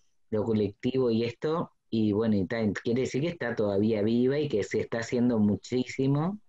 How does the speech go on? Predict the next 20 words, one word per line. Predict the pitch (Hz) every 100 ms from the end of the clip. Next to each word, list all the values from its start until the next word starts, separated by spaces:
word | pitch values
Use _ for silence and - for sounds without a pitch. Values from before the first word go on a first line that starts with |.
| _ _ _ _ -
aunque | 117 110 110
por | 101 104
ahí | 117
no | 139
sea | 139 143 127
lo | 110
que, | 110 101
de | 107
lo | 104 98
que |
más | 107 120 -
se | 110
habla | 113 123 123 127 120
o | 107
de | 98
lo | 95
que |
está | 92 120 113
más | 113
visible | 107 - 117 110 107 101 87